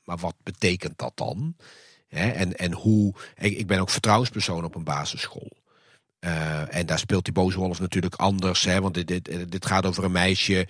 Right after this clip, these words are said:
Die heet niet voor niks Roodkapje, dus dat is een puberend meisje.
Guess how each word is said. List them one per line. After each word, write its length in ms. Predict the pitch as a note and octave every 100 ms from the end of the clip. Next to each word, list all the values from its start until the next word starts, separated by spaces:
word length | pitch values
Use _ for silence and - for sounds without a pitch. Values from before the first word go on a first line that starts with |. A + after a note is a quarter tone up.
| - -
Die 100 | - F2+
heet 200 | F#2 G2
niet 160 | G#2 -
voor 120 | G2
niks 160 | G2
Roodkapje, 680 | G#2 F#2+ F#2+ - G2 - G#2
dus 200 | G2 F#2
dat 180 | - F2+
is 120 | F#2
een 140 | F#2+ F2
puberend 400 | G#2+ G2 F#2 F2+
meisje. 560 | F#2+ G2+ - G#2 G2